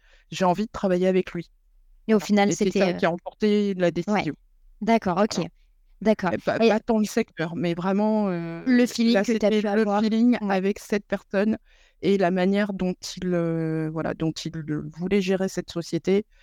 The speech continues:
Speaker 1: Et, et je me suis dit, pourtant, elle était plus loin, heu, c'était à Argenteuil, c'était pas à côté de chez moi, mais je me suis dit : « Je veux travailler avec lui. » Voilà.
Speaker 2: Ok,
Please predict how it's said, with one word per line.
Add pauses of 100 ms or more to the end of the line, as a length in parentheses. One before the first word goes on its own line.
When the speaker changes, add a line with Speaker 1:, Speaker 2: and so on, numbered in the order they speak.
(320)
Speaker 1:
Et,
et
je
me
suis
dit,
pourtant,
elle
était
plus
loin,
heu,
c'était
à
Argenteuil, (440)
c'était
pas
à
côté
de
chez
moi,
mais
je
me
suis
dit : «
Je
veux
travailler
avec
lui. » (420)
Voilà. (540)
Speaker 2:
Ok,